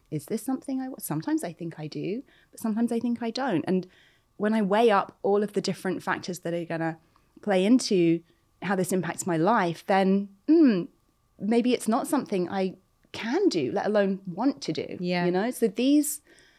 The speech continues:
Speaker 1: the people I was describing there who are, okay, so back to the motherhood spectrum, I
Speaker 2: Yeah.
Speaker 1: kinda set the book up. Chapter one talks about this. I think we've had a very binary idea of motherhood. You're either an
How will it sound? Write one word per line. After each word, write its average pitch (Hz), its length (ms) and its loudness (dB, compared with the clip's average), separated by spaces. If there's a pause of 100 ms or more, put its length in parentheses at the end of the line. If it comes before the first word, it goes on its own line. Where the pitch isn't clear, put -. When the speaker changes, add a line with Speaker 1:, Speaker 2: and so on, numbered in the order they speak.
(520)
Speaker 1:
the 185 60 -4
people 254 260 2
I 262 80 4
was 240 100 0
describing 190 540 0
there 160 220 2
who 175 200 2
are, 170 140 0 (1040)
okay, 180 180 2
so 180 140 -2
back - 180 0
to 240 100 0
the 208 80 4
motherhood 180 360 0
spectrum, - 580 -4
I 180 60 -4
Speaker 2:
Yeah. 196 120 -6
Speaker 1:
kinda 180 140 2
set - 320 -4
the 175 80 -8
book 165 240 -8
up. 165 300 -2 (160)
Chapter - 340 -6
one 156 340 -2
talks - 320 -6
about - 320 -8
this. - 400 -8 (400)
I 196 40 -2
think 202 100 0
we've 208 80 -2
had 196 100 2
a 190 40 2
very 170 240 -2 (300)
binary 165 640 0 (340)
idea 160 640 -4
of 147 500 -4
motherhood. 160 600 -4 (500)
You're 175 200 2
either 190 300 4
an 170 260 0